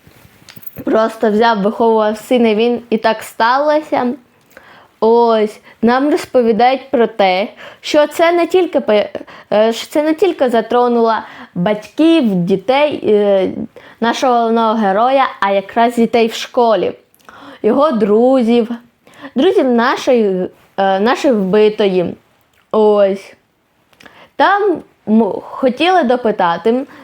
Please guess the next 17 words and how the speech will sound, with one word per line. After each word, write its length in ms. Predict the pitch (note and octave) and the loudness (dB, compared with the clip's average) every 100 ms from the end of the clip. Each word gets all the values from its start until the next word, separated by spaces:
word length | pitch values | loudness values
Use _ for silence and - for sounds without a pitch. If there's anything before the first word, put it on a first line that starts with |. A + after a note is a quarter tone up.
| - | -4
зробити 380 | G#3+ A3 B3 C4+ | -2 2 2 2
такий, 420 | C4 A#3+ C4 A#3 | 0 0 0 0
м, 640 | G3 F3 - - G3 F#3 F3+ - - - - - | 0 -4 -10 -10 -6 -6 -8 -12 -20 -20 -20 -16
з, 460 | G#3+ A#3+ C#4+ D4 D4 | -2 2 4 4 2
з 320 | - - - | -6 -12 -2
найкращою 600 | A#3+ B3 C#4+ D4+ - C4+ | -2 2 0 0 0 0
подругу-, 640 | C#4 E4+ - C#4 B3 F3+ - _ _ - | 2 0 2 0 0 -4 -6 _ _ -6
подругою 640 | C4+ C#4 D#4+ C#4+ A3 F#3 E3+ - _ _ - - - - | -2 0 0 0 0 -2 -4 -10 _ _ -20 -20 -20 -8
вбитої 520 | G3 G3 D4 D#4 D4 B3+ | -2 0 2 2 2 2
ос-, 420 | B3 - - F#3+ | 0 -2 -2 -2
вбитої 480 | G3 C4 C#4+ C#4+ A#3+ | 0 0 2 0 2
дівчинки. 680 | A3+ A3+ A3+ F3 F3 - - _ _ _ _ _ _ _ | 0 0 -4 -8 -8 -10 -14 _ _ _ _ _ _ _
Але 420 | B3 C#4 F4 G#4 F#4+ | 0 2 2 2 2
вона 440 | D4 C4 C#4+ E4+ D#4 | 2 2 2 0 0
просто 300 | B3+ D#4+ C#4+ | -2 0 0
була 260 | A3 B3 A#3+ | 2 2 2
зруйнована 640 | A3+ A3+ A#3+ A#3+ A3+ F#3+ | 0 0 2 2 0 -2